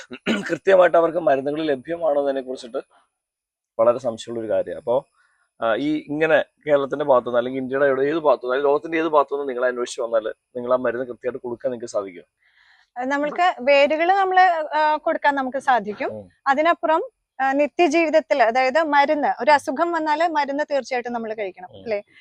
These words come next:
Speaker 2: മരുന്ന് കഴിച്ച് അസുഖത്തിൽ നിന്ന് നമ്മൾ മറികടക്കുമ്പോ
Speaker 1: ഉം.
Speaker 2: പിന്നെ ആരോഗ്യത്തെ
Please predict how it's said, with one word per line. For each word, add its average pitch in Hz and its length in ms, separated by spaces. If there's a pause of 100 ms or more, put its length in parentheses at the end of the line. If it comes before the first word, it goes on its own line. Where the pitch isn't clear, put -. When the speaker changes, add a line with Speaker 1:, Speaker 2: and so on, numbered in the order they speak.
(180)
Speaker 2:
മരുന്ന് 302 320
കഴിച്ച് 339 280
അസുഖത്തിൽ 302 540
നിന്ന് 330 120
നമ്മൾ 339 160
മറികടക്കുമ്പോ 285 640
Speaker 1:
ഉം. - 180
Speaker 2:
പിന്നെ 302 200
ആരോഗ്യത്തെ 320 760